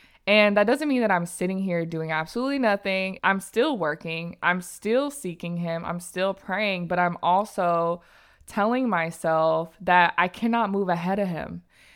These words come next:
Because when we move ahead of him, that means we're leaning on our own understanding. That means that we're not having faith. That means we're leaving without our armor. And Ephesians six eleven says, "Put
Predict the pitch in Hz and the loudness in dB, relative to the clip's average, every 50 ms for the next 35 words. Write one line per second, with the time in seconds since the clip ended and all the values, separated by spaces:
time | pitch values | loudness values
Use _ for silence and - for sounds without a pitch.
0 | _ _ - - 202 - 233 208 202 202 190 196 196 190 190 190 190 196 196 196 | _ _ -10 -8 -4 2 4 4 4 4 2 0 -2 -2 -2 -2 0 0 0 0
1 | 196 180 165 175 208 247 349 359 311 247 214 165 151 151 156 156 165 185 - _ | -2 -2 -2 0 0 0 0 0 -2 -4 -4 -4 -4 -4 -4 -6 -8 -10 -10 _
2 | _ _ _ _ - 185 170 185 208 208 208 202 202 196 196 190 175 170 175 196 | _ _ _ _ 0 2 2 2 2 0 0 0 -2 -2 -2 -4 -6 -4 0 2
3 | 196 190 190 190 185 185 180 165 - 180 185 190 208 226 247 262 254 240 214 196 | 4 6 6 6 6 6 4 2 0 -2 -2 0 0 2 2 2 2 2 2 2
4 | 185 175 165 - 180 180 180 160 160 151 151 - - - 175 185 180 160 143 - | 2 2 0 0 0 0 0 -2 -4 -6 -8 -12 -8 -8 -6 -4 -4 -6 -8 -12
5 | - - - - _ - - _ _ - - 190 202 202 185 196 202 208 208 208 | -16 -18 -18 -20 _ -20 -20 _ _ 0 4 6 6 6 6 4 2 2 4 2
6 | 202 202 202 185 175 196 185 180 175 170 180 208 208 196 185 - - - 180 190 | 2 2 0 2 4 6 8 8 8 6 4 4 4 2 2 -2 -2 -2 0 2
7 | 190 220 233 226 185 156 - _ - - - - - - - _ _ - - - | 2 2 2 0 -4 -6 -8 _ -8 -8 -8 -8 -10 -12 -14 _ _ -20 -20 -20
8 | _ _ - 190 190 190 185 185 185 185 185 185 175 175 185 175 170 170 190 196 | _ _ 0 2 2 2 2 0 -2 -2 -2 -4 -2 0 0 0 0 0 -2 -2
9 | 208 208 196 196 185 175 170 170 - 165 165 165 165 165 165 - - 175 196 208 | -2 -2 -2 -2 -2 -2 -2 -2 -2 -4 -4 -2 -2 -4 -4 -2 0 2 4 4
10 | 226 233 208 170 151 143 151 180 - _ _ _ _ _ _ _ _ - 202 202 | 4 4 2 0 0 -2 -4 -8 -10 _ _ _ _ _ _ _ _ 0 2 2
11 | 202 196 - - 208 226 233 247 226 220 220 - 202 - - 196 180 180 180 214 | 2 0 -2 -4 -6 -4 -2 -2 -2 -4 -2 -4 -6 -6 -4 -4 0 0 0 0
12 | 262 285 277 262 - 180 165 160 165 - - - - - | 0 -2 -6 -4 -4 -2 -2 -2 -4 -6 -4 -4 -4 -4